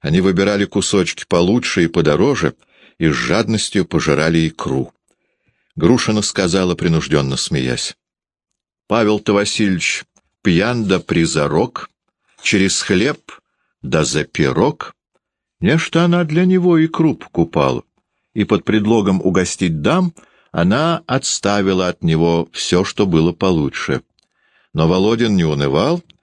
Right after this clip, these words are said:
и довольствовался тем, что осталось. Он успел съесть много хорошего с самого начала, и теперь ему было всё равно. Передонов смотрел на жующих, и ему казалось,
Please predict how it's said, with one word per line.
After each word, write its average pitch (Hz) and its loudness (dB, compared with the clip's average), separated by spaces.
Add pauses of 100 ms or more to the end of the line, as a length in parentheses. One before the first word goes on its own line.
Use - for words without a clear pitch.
(200)
и 80 -2
довольствовался 76 0
тем, 110 0
что 73 -2
осталось. 64 -4 (580)
Он 85 2
успел 95 0
съесть 90 -2
много 87 0
хорошего 85 0
с - -6
самого 82 0
начала, 85 -2 (440)
и 131 0
теперь 123 0
ему 92 2
было 82 0
всё - -2
равно. 64 -4 (1800)
Передонов 98 2
смотрел 92 0
на 101 -2
жующих, 98 0
и 87 4
ему 90 2
казалось, 92 -2